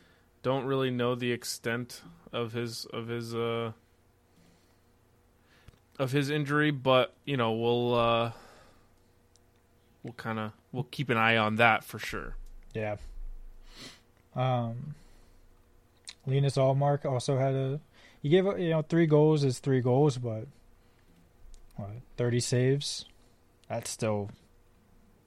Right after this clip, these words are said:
Speaker 2: very impressive.
Speaker 1: Yeah, right. Anytime you can get thirty saves in a game, that's, I mean, that's, yeah, that's
Speaker 2: Mm.
Speaker 1: solid.
Speaker 2: Unless they killed him on the face-off, so another good thing you like to see.
Speaker 1: Yep. Yep,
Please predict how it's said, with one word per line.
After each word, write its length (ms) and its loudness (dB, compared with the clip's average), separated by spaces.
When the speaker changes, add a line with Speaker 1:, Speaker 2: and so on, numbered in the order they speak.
Speaker 2:
very 320 -2
impressive. 840 -8
Speaker 1:
Yeah, 440 2
right. 240 -2
Anytime 440 4
you 100 2
can 180 -6
get 160 4
thirty 540 2
saves 400 -2
in 80 -6
a 60 -6
game, 340 -6
that's, 240 -4
I 60 -6
mean, 160 -6
that's, 320 -6
yeah, 200 -16
that's 220 -8
Speaker 2:
Mm. 60 -6
Speaker 1:
solid. 340 -4
Speaker 2:
Unless 180 -2
they 80 -2
killed 220 0
him 80 0
on 80 2
the 80 -4
face-off, 600 -6
so 420 -4
another 320 10
good 220 4
thing 220 0
you 80 0
like 180 -4
to 80 -12
see. 340 -14
Speaker 1:
Yep. 180 -2
Yep, 160 -2